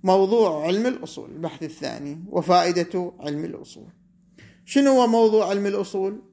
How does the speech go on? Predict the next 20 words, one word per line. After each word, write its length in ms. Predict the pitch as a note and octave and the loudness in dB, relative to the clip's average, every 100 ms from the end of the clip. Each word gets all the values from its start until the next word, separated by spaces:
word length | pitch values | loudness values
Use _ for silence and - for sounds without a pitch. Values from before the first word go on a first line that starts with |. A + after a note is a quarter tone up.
| _ | _
يقول: 260 | C#4+ D4+ D4 | -6 -2 -2
"عادة 640 | - C#4+ C4 G3 F3 F3 D3+ | 2 4 4 2 -2 -4 -6
العلماء 840 | C#3 C3 D3 D3 D#3 E3+ F#3 G#3 | -6 -6 -6 -4 -2 0 0 0
يذكرون 580 | G3+ F3+ F3+ G#3 A#3 A3+ | -2 -2 -2 0 2 2
لكل 540 | F#3+ F3 E3 B3+ A#3 G3+ | 2 2 0 0 2 2
علم، 260 | E3 D#3 | 2 0
يذكر 720 | F#3 B3+ C4+ G#3+ G3+ F3+ E3+ E3 | -2 0 2 0 0 0 2 2
لكل 560 | D#3+ D#3 E3+ D#3+ D#3 | 0 0 0 0 0
علم 640 | D3 D#3 D#3 D#3+ G#3+ C4+ C4+ - _ _ _ | 0 0 0 0 0 -2 -6 -14 _ _ _
موضوع"، 800 | F#3 F#3 G3 A#3 C#4+ C#4 C4+ D4 E4 - - | 2 4 4 2 2 2 0 0 0 -4 -6
عادة 500 | F#3 F3 E3 D#3 F#3+ | -2 0 0 -2 -2
هيك 300 | E3+ F3 E3 | -2 -4 -6
اعتادوا، 540 | C3 D3 B2 A2 A2+ C3 _ _ _ _ _ _ _ _ _ _ _ _ - | -6 -6 -6 -6 -10 -12 _ _ _ _ _ _ _ _ _ _ _ _ 0
"ويراد 560 | D#3+ D#3+ D#3+ D#3 D3 | 4 6 6 4 2
به"، 880 | C#3+ C#3+ C#3 D#3 F3 G#3+ C4 D4 - - _ | -2 -2 -4 -2 0 0 -2 -4 -6 -14 _
هذا 240 | D3+ C#3+ | -4 -2
الذكر، 720 | C#3 C#3 D3 - D#3+ F3+ B3+ D4+ - _ _ _ - | -2 -4 -6 -4 -2 0 0 -4 -10 _ _ _ -4
"ما 200 | D#3+ D#3+ | 2 4
يكون 640 | D#3 D#3 A3 A3 F3+ D3+ | 2 0 0 0 2 -2
جامعاً 840 | D3 F#3+ G#3+ F#3 E3+ D#3+ E3+ E3+ | 0 0 2 0 -2 -2 -4 -4